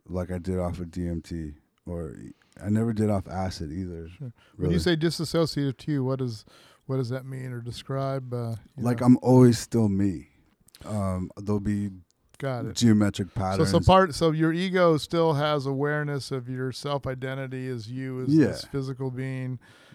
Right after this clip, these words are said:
Speaker 1: Right.
Speaker 2: and you're saying this is the first time on any kind of medicine that
Speaker 1: No,
Speaker 2: you
Speaker 1: no pink elephants.
Speaker 2: Yeah, <laughs> but you, but that you were able to, uh,
Speaker 1: See
Speaker 2: go
Speaker 1: pink
Speaker 2: be, go,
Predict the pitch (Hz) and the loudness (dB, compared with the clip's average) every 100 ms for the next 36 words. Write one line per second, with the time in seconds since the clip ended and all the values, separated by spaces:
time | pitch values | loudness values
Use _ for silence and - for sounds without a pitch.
0 | _ 123 113 98 127 127 113 135 131 123 | _ -4 -2 -2 -4 -8 -8 -8 -6 -8
1 | 131 123 113 139 135 - 135 127 123 123 | -8 -10 -6 -4 -4 -6 -6 -4 -4 -6
2 | 123 - 127 120 120 120 127 120 123 120 | -6 -8 -6 -6 -6 -6 -8 -8 -8 -6
3 | 123 120 120 - 123 117 117 135 131 - | -6 -4 -6 -8 -8 0 4 4 2 0
4 | 123 131 135 123 107 101 - 78 - - | 0 0 0 2 2 0 -2 -8 -12 -20
5 | _ _ 131 127 135 - 170 170 156 147 | _ _ -4 2 4 2 -2 -4 -4 -4
6 | 143 165 156 156 156 143 147 131 - 131 | -2 0 2 2 2 0 -2 -2 -6 -6
7 | 127 123 117 _ _ _ _ _ _ 127 | -4 -6 -8 _ _ _ _ _ _ -10
8 | 117 117 113 117 143 147 139 - 90 | -8 -8 -10 -4 4 4 4 2 2